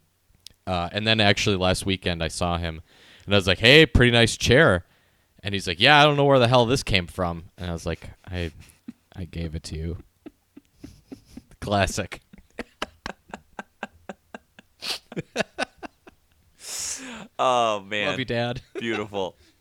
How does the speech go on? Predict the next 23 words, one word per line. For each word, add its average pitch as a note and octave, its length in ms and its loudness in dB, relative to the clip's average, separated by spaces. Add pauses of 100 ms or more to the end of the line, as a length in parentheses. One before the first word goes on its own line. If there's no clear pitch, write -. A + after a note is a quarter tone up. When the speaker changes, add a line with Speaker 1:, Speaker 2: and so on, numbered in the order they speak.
(600)
Speaker 2:
Uh, C#3+ 480 6 (340)
do C#3+ 160 -12
you F#3 120 4
have F#3+ 80 2
anything F3 180 2
else D3+ 220 2
on D3 80 -4
this C3+ 140 -10
minute? G#2+ 260 -6 (120)
Speaker 1:
Nah, A#2 360 6
let's, G#2+ 340 6
let's, A#2 360 -2
we A2 180 -2
gotta C#3 200 2
l-, B2+ 140 -8
save B2+ 260 -6
some A#2 200 -8
bullets C3+ 320 -2
in G#2 60 -4
the F#2 80 -4
chamber F#2 340 -4
for F2 220 -10 (160)
the, F2 420 -8